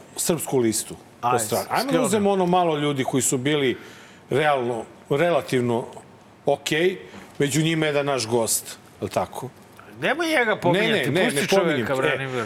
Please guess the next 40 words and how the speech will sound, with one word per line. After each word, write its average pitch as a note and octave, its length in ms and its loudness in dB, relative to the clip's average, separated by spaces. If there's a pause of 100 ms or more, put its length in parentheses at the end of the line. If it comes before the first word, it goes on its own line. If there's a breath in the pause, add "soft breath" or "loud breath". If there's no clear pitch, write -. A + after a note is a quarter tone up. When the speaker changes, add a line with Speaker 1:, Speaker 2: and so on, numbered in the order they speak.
Speaker 1:
svi C#4+ 280 4
su C4 200 2
oni B3 240 4
rekli G#3 340 2
da F3 80 6
smo F3+ 180 2
jedinstveni G3+ 600 2
u D#3 80 2
tome F3+ 520 2
i D#3+ 40 2
Speaker 2:
Rekao F3 160 4
Speaker 1:
nema F3+ 180 2 (100)
Speaker 2:
čovek D3+ 100 0
da A#3+ 80 4
ga A#3 40 4 (200)
Speaker 1:
odustajanja. G3 240 2
Speaker 2:
pustimo F3 420 0
na C3+ 120 -2
miru. A2 160 -8
Speaker 1:
Nema, F#3+ 380 2
nema G3 300 2
odustajanja, F3+ 600 2
nema D#3+ 240 0
ničega. F#2+ 520 -4 (440 loud breath)
I B2+ 80 0
šta A#3+ 240 4
se A#3 140 -2
sad A3 240 2
dešava? C3 440 0 (680 loud breath)
Oni F#3+ 240 2
su F#3+ 200 2
prvi A3+ 400 4
bili C#3 320 0
na A#2+ 100 0
tim F#3+ 240 2
barikadama, D3 840 0 (340 loud breath)
pokazali G3+ 600 2
su E3 160 0
to E3+ 200 2
jedinstvo. A2+ 640 0